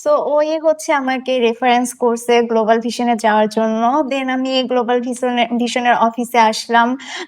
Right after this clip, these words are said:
Then আমার সিনিয়র কাউন্সিলর তাহমিনা ম্যামের সাথে কথা বলেছি। আহ, then ওন-, ওনারা আমার অ্যাডমিশন প্রসেসিং থেকে শুরু করে ইন্টারভিউ পর্যন্ত overall সব, আহ, কিছুই স্মুথলি করে দিয়েছে এবং ইন্টারভিউ এর আগে যে মক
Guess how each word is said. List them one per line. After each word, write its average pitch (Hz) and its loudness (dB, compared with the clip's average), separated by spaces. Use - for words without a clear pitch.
Then 254 0
আমার 262 -2
সিনিয়র 269 -4
কাউন্সিলর 240 2
তাহমিনা 233 -2
ম্যামের 233 2
সাথে 240 0
কথা 233 0
বলেছি। 226 -2
আহ, 240 2
then 254 -2
ওন-, 247 0
ওনারা 277 -2
আমার 254 -2
অ্যাডমিশন 285 -2
প্রসেসিং 262 -4
থেকে 269 -4
শুরু 254 -4
করে 247 0
ইন্টারভিউ 247 -2
পর্যন্ত 233 0
overall 233 2
সব, 233 0
আহ, 226 2
কিছুই 254 -2
স্মুথলি 247 -2
করে 226 2
দিয়েছে 226 0
এবং 226 2
ইন্টারভিউ 294 0
এর 311 4
আগে 247 0
যে 262 -4
মক 233 2